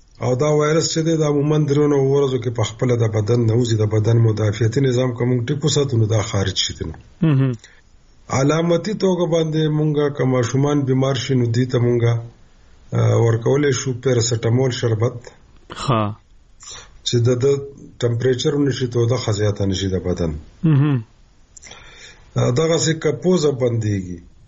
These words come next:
Speaker 2: مهم.
Speaker 1: یا بهیږي، یا سترګې سوځېږي،
Speaker 2: مهم.
Speaker 1: نو هغې لپاره مونږه ورکولی شو انټي هیسټامین.
Speaker 2: او.
Speaker 1: آ، دا چې کوم دي مختلف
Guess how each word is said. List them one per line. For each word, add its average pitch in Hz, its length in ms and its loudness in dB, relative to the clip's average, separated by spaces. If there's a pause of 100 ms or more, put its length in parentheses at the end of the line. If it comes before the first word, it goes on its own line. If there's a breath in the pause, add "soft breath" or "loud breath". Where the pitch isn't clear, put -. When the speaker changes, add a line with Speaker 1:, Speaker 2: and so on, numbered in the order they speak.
(120)
Speaker 2:
مهم. 135 240 2
Speaker 1:
یا 120 100 0
بهیږي، 131 600 0 (100)
یا 117 80 2
سترګې 131 400 -2 (100)
سوځېږي، 90 500 -4 (360)
Speaker 2:
مهم. 127 320 2 (260)
Speaker 1:
نو 131 120 -6
هغې 143 360 0
لپاره 160 360 0
مونږه 156 360 0 (280)
ورکولی 143 480 2
شو 143 320 -2
انټي 151 440 0
هیسټامین. 123 520 0 (580)
Speaker 2:
او. 135 300 0
Speaker 1:
آ، 120 160 -6 (1000)
دا 131 400 0
چې - 120 -6 (100)
کوم 135 160 2
دي 135 120 2
مختلف 127 640 0